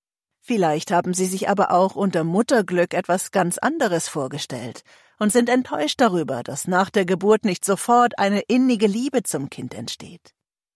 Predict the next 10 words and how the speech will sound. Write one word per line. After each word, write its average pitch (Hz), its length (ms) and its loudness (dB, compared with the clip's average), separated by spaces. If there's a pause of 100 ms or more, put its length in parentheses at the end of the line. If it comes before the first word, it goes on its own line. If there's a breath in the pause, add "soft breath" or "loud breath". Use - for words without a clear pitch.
(680)
Dieses 202 260 -2
befremdliche 202 640 -2
Gefühl 208 440 -6
gegenüber 185 440 0
dem 175 200 0
neuen 170 340 0
Leben 160 340 -4
ist - 180 -10
ganz 156 260 -6
natürlich. 151 680 -10